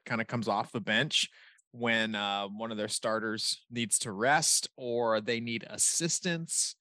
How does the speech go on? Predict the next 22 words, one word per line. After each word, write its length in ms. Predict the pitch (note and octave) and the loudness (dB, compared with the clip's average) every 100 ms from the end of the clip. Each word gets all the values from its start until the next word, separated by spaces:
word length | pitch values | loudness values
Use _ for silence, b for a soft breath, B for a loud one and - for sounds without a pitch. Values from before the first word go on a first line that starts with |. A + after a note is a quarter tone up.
| b | b
Someone 480 | - C#3 A#2 A2+ A2 - | -2 0 0 -2 -4 -8
is 320 | A2+ A2 A2 | -4 -2 -2
in 160 | A2 G#2+ | -4 -2
a 80 | |
slump, 640 | G2+ - - C3 D3+ D#3 - - b b b | 0 2 2 4 2 2 -6 -20 b b b
something 280 | D3 C3+ | 0 2
along 300 | C3 B2+ B2 | 4 4 4
those 260 | A#2 A#2 A2 | 2 0 -2
lines. 480 | B2 C#3+ C#3 C3 - | -2 0 -2 -4 -6
You 80 | B2 | -4
know, 100 | A2+ | -2
they 100 | A#2 | 0
have 180 | B2 | 0
that 180 | A2 G2+ G#2 | 0 -2 -4
one 360 | A2+ A#2+ A#2+ B2 | -6 -4 -2 -2
go-to 500 | B2 A#2 A2+ C3+ A2+ | 0 0 -2 -4 -4
person 560 | - B2 B2+ F3 F3+ | -2 0 2 2 2
that 160 | A2+ G2 | 0 0
they 240 | A#2+ A#2+ | 0 0
can 240 | A2 B2 G#2+ | -2 -6 -6
count 420 | - A#2 A2+ B2+ | -8 -8 -2 0
on. 380 | C3+ D#3 G3 | 2 2 0